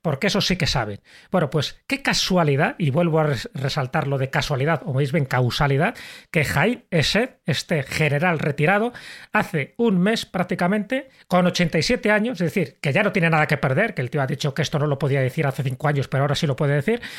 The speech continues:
el tío está diciendo que Donald Trump tiene toda la información, que es verdad que iba a revelarlo y que al final no lo hizo,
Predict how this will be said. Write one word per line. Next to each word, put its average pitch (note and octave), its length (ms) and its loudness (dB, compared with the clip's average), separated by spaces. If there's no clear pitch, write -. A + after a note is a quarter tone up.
el C#3+ 120 0
tío B3 120 -2
está G#3+ 160 0
diciendo E3 340 -2
que D#3+ 80 2
Donald F#3+ 280 2
Trump C3+ 280 0
tiene A3+ 180 2
toda F3+ 160 2
la D3+ 60 2
información, D3 500 -2
que A3 80 0
es A3 80 0
verdad F3 340 0
que F3+ 100 2
iba E3+ 160 2
a D3+ 180 0
revelarlo D3 540 2
y F3 80 -6
que C#3 140 0
al B2+ 100 0
final D3+ 300 2
no F3 100 4
lo F3 100 6
hizo, B3 300 0